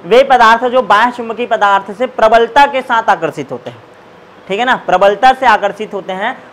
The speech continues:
उनको हम लोग क्या बोलते हैं? लौह चुंबकीय पदार्थ। और अयुग्मित इलेक्ट्रॉन तो इसमें होंगे। देखो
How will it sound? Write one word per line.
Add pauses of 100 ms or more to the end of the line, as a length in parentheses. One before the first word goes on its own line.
उनको
हम
लोग
क्या
बोलते
हैं?
लौह
चुंबकीय
पदार्थ। (320)
और (140)
अयुग्मित
इलेक्ट्रॉन
तो
इसमें
होंगे।
देखो